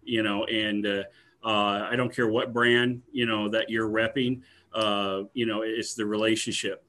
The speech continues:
And that's, you know, I think that's, Justin, what, going back to, you know, when I was really struggling selling for, you know, that distributor in San Diego, I kinda, you know, peeled the onion and went, you know, "What am I really good at?" You know, and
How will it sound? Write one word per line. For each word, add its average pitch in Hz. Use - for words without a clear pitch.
And 110
that's, 123
you 143
know, 120
I 113
think 143
that's, -
Justin, 123
what, 110
going 139
back 127
to, 120
you 131
know, 117
when 113
I 113
was 107
really 135
struggling 127
selling 123
for, 110
you 131
know, 113
that 113
distributor 120
in 110
San 117
Diego, 107
I 104
kinda, 127
you 127
know, 104
peeled 143
the 120
onion 123
and 107
went, 117
you 131
know, 110
"What 143
am 165
I 139
really 127
good 123
at?" 90
You 120
know, 110
and 110